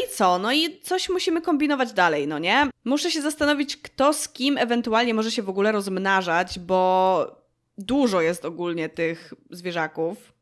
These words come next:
Okej, hiena ma córkę Remę. Mamy w ogóle Ramę i Remę. Czyli hiena już się rozmnożyła, Tamę się jeszcze nie rozmnożyła i myślę, że Tamę ewentualnie mogłaby z dzióbkiem.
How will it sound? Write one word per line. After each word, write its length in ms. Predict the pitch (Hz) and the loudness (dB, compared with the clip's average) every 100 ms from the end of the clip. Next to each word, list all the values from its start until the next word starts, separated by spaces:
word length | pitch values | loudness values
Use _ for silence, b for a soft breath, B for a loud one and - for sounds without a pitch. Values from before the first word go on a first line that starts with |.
| _ - | _ -4
Okej, 640 | 220 - 277 233 175 156 | -4 -2 4 6 6 2
hiena 340 | 156 233 302 320 | -2 0 2 4
ma 120 | 269 | 2
córkę 380 | 277 262 269 247 | 0 -4 -2 0
Remę. 680 | 196 180 170 170 185 254 294 - _ | 2 2 0 0 2 2 -2 -6 _
Mamy 200 | 208 226 | 0 0
w 60 | 247 | 2
ogóle 560 | 247 247 240 233 - - | 4 6 8 6 2 -2
Ramę 560 | 208 233 262 285 294 277 - | 4 6 6 4 2 0 -2
i 160 | 226 | 0
Remę. 460 | 214 196 165 151 175 - _ | 2 2 0 -4 -6 -10 _
Czyli 200 | - 254 | -8 -6
hiena 340 | 240 277 359 349 | -2 0 2 2
już 220 | 285 320 - | 2 0 -2
się 180 | 339 | 0
rozmnożyła, 1160 | 285 262 254 247 233 208 202 185 165 165 160 185 | 0 0 2 2 0 -2 0 0 0 0 0 -2
Tamę 500 | - - 320 311 196 | -4 -2 2 2 2
się 180 | - 180 | -2 -4
jeszcze 400 | 175 170 - 185 | -4 -4 -4 -6
nie 140 | 180 | -4
rozmnożyła 1160 | 175 175 180 175 170 175 175 165 165 180 233 269 B B B B | -4 -6 -6 -6 -8 -8 -4 -2 0 2 2 0 B B B B
i 120 | 202 | -4
myślę, 400 | 208 294 - 320 | 0 0 0 -2
że 120 | 277 | -2
Tamę 340 | 262 269 285 320 | -2 0 0 2
ewentualnie 760 | 240 226 240 226 226 269 269 | 0 -2 -4 -4 -2 0 -2
mogłaby 680 | 214 233 247 233 226 190 208 | -2 -2 -4 -2 -4 -2 -4
z 160 | 226 190 | -4 -8
dzióbkiem. 1120 | 190 180 - - - 160 156 175 247 320 | -4 -4 -6 -10 -6 -4 -2 0 0 -2